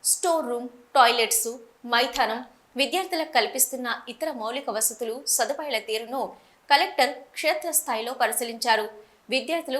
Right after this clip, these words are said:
ఒక లక్ష్యాన్ని ఎంచుకొని దానికి అనుగుణంగా ముందుకు సాగాలని, చదివే సమాజంలో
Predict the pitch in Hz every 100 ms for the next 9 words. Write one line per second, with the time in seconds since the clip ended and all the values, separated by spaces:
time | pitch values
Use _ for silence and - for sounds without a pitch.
0 | 285 - 220 202 - 330 294 226 - 247
1 | 262 240 175 - _ 220 277 311 339 240
2 | 254 302 269 240 247 233 226 285 277 -
3 | 208 226 220 254 208 - _ _ _ -
4 | 285 330 330 262 - - 247 330 339 285
5 | 262